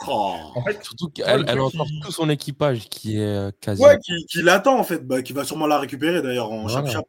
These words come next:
Speaker 1: pour partir. Mais, euh,
Speaker 3: Je, je pense qu'il y aura plus de wa-, de Big Mom à Wano.
Speaker 1: Ok.
Speaker 3: Mais là où ça va être chaud pour Oda, et j'ai confiance en lui, encore une fois,
Speaker 1: Oui, toujours, toujours.
Speaker 3: c'est que elle est, elle va revenir,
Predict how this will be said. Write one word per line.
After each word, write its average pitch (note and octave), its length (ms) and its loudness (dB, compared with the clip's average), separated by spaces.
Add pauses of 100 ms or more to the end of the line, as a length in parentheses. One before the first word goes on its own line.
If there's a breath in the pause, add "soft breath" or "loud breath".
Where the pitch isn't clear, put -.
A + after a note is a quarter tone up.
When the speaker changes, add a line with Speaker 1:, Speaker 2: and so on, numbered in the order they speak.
(140)
Speaker 1:
pour - 120 -12
partir. D3 400 -6 (240 soft breath)
Mais, A#2+ 260 -2
euh, A2 600 -6
Speaker 3:
Je, G#2+ 160 -6
je - 120 -10
pense F#3+ 220 0
qu'il C3 140 -10
y - 20 -2
aura A#2 160 0
plus - 160 -4
de B2 160 0
wa-, A2+ 340 0
de A2 160 -4
Big G#2+ 220 -8
Mom A2+ 240 -2
à G2+ 40 -2
Wano. F#2+ 360 -4 (880 soft breath)
Speaker 1:
Ok. G#2 80 -16
Speaker 3:
Mais A#2+ 260 2 (120)
là B2+ 160 4
où D#3+ 60 2
ça C3+ 140 0
va G#2+ 80 0
être G#2 100 -4
chaud - 200 -2
pour A2+ 160 -6
Oda, G#2 360 -4 (540)
et G2 60 -8
j'ai F#2 120 -10
confiance G2+ 380 -14
en F#2+ 40 -8
lui, G#2+ 240 -8 (140)
encore F#2+ 140 -6
une F2+ 60 -8
fois, - 260 -8
Speaker 1:
Oui, G2 240 -10
toujours, C3+ 380 -2
toujours. B2 400 -8
Speaker 3:
c'est G#2+ 100 -8
que A#2+ 380 2 (1120)
elle G#2+ 180 0
est, G#2 760 0 (480)
elle G#2+ 100 0
va C3 80 4
revenir, A#2+ 560 -2